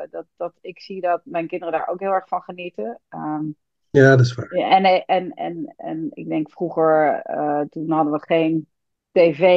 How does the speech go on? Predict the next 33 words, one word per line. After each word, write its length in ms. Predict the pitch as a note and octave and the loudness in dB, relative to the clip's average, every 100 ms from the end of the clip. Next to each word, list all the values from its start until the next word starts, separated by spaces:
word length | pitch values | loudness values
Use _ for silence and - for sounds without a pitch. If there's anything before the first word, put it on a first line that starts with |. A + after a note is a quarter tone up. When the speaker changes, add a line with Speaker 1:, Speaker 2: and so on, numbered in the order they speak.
| F3 | 4
Speaker 1:
en 120 | E3 | 0
geen 360 | E3+ F3 E3+ D#3+ | 0 -2 -2 -6
spelletjes 500 | - F3+ E3+ E3+ E3+ | -2 0 0 -2 -8
of 100 | E3 | -2
wat 160 | F3+ | -2
dan 100 | F3+ | 0
ook. 200 | F3 E3 | 0 2
Ja, 140 | E3+ E3 | 2 2
dan 140 | D#3 | 2
ga 180 | - D#3 | -2 -2
je 140 | D#3 D#3 | 0 -2
een 200 | D3+ D#3+ | -2 -4
fikkie 320 | - F3 F3 | -10 -10 -12
stoken 440 | - E3 E3 - | -4 -2 -2 -4
of 200 | D3 D3+ | -8 -8
een, 180 | E3 G3+ | -12 -12
hè, 180 | - F#3 | -14 -12
dan 160 | G3+ F3 | -8 -8
ga 80 | E3 | -8
je 100 | D#3+ | -8
op 120 | D#3 | -10
die 120 | - | -10
manier 400 | F#3+ G3 G3 G3 | -8 -8 -2 -2
met 100 | F#3+ | 0
elkaar 500 | F3+ - F3+ F3+ F3+ | -2 4 6 6 6
ergens 460 | F#3 F3+ - - _ _ _ _ - | 4 0 -10 -20 _ _ _ _ -6
omheen 460 | G3+ F#3+ F#3 F#3+ | -2 2 2 2
hangen 340 | E3+ G3 F#3+ F#3 | 2 0 0 -6
tussen 260 | F#3+ - | -8 -6
aanhalingstekens. 800 | F3 F3 F3+ E3+ - F3+ F3+ G3+ _ _ _ _ _ | -2 -2 -4 -8 -8 -8 -8 -14 _ _ _ _ _
Of 140 | E3 | -10
verhalen 520 | F#3 E3+ F3 F3 F3 | -6 2 4 4 0
vertellen. 540 | E3 E3+ F3+ E3+ F3+ | -6 -10 -8 -8 -12